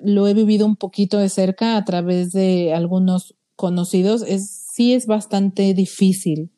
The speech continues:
¿no? Ver a la persona perderse. Pero esta película en particular, y algo que a mí me encanta y es como el gran acierto, es que le da un giro completamente distinto y en esta ocasión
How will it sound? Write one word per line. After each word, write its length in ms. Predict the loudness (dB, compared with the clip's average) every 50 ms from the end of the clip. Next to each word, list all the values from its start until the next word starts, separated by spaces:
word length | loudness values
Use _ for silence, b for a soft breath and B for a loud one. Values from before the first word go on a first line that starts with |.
| _ _
¿no? 300 | -6 -2 -2 -2 -2 -4 B B B B B B B B
Ver 180 | 2 4 4 4
a 80 | 4
la 180 | 4 2 2 0
persona 840 | -2 -2 -2 -2 -2 -2 -2 0 0 0 0 -2 -4 -6 -8 -10 -12 -16 _ _ _ -4
perderse. 600 | -2 0 2 2 2 2 2 0 -2 -6 -10 -12 -14 _ B B B B B B B B B B B B B B B B _ 0
Pero 320 | 0 2 2 0 -2 -2
esta 260 | -4 -6 -6 -4 -8 -6 -4
película 340 | -2 -2 -2 -2 -4 -6 -6
en 80 | -6 -6
particular, 600 | -8 -8 -8 -10 -14 -10 -6 -6 -4 -4 -4 -4
y 140 | -4 -4 -4
algo 220 | -4 -4 -6 -8
que 100 | -8 -6
a 40 | -6
mí 200 | -4 -4 -4 -4
me 120 | -6 -6
encanta 600 | -6 -6 -6 -6 -6 -4 -4 -4 -4 -4 -2 -2 -2
y 140 | -2 -2 -2
es 120 | -4 -6
como 340 | -8 -6 -4 -2 -2 -2 -2
el 120 | -4 -4
gran 300 | -2 -4 -4 -4 -4 -4
acierto, 600 | -4 -4 -4 -2 -2 0 0 -2 -2 -2 -2 -2
es 220 | 0 -2 -2 -4 -6
que 140 | -4 -2
le 120 | -2 0 0
da 200 | -2 -2 -2 -2
un 180 | -2 -2 -2
giro 400 | -4 -2 0 2 2 2 2 0
completamente 720 | -2 -4 -4 -4 -2 -4 -4 -4 -4 -2 -2 -2 -2 -2 -2
distinto 440 | -2 -2 -2 -2 -2 -2 0 0 0
y 60 | 0
en 100 | 0 0
esta 160 | -2 -2 -4
ocasión 420 | -6 -4 -4 -4 -2 0 -2 -2